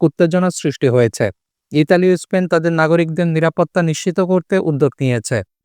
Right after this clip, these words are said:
ইতালির প্রতিরক্ষা মন্ত্রী গুইদো ক্রসেত্তো জানিয়েছেন,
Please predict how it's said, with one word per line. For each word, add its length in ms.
ইতালির 340
প্রতিরক্ষা 460
মন্ত্রী 460
গুইদো 420
ক্রসেত্তো 540
জানিয়েছেন, 680